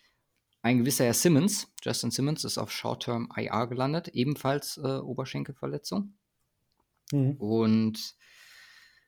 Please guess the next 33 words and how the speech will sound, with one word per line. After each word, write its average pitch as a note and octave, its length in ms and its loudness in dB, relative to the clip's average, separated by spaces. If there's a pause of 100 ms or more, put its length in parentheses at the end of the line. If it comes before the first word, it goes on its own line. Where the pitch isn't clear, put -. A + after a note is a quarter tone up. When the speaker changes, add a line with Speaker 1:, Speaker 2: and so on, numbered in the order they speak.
(520)
Speaker 1:
ja, F#2+ 400 -4 (400)
weiß D3 220 8
nicht, G#3+ 140 10
wie G#3 80 6
ich G3 60 6
das D#3+ 120 0
einschätzen D#3 560 2
soll. D3 580 4 (220)
Das, B2+ 280 2
was B2+ 220 2
man B2 180 2
so G#2 240 -4
hört, B2+ 540 4
ist, - 680 0
dass G#2+ 160 -4
er A2 280 0
f-, - 360 -12
also G2 160 -4
vermutlich G#2+ 560 -4
wirklich, G#2 540 -6
äh, G2+ 260 -6
die G2 160 -4
vier G2+ 320 -2
Wochen C#3 800 -2
und G2 140 -4
dann G2 240 2
langsames G#2+ 480 -2
Aufbautraining A2+ 1000 -2 (1400)
beziehungsweise G#2+ 540 -8
Spielen G#2+ 500 -2
wieder G2+ 220 -2
vornehmen G#2+ 440 -2
möchte A2 420 -4